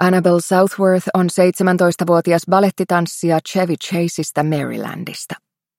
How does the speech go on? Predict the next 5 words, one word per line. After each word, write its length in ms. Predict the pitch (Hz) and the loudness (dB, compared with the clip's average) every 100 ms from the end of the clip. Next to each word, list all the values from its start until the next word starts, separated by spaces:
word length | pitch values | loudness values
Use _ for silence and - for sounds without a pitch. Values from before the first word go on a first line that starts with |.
| _ _ _ _ _ _ _ - | _ _ _ _ _ _ _ 0
Annabel 400 | 202 220 214 190 | 2 4 4 2
on 200 | 180 - | 0 0
iältään 580 | 208 202 180 147 147 151 | 0 2 0 -4 -2 -2
lähempänä 520 | 180 170 143 127 143 | 0 -2 -4 -4 -2
leiriläisiä 680 | 170 156 117 117 117 123 | 0 -2 -4 -6 -6 -6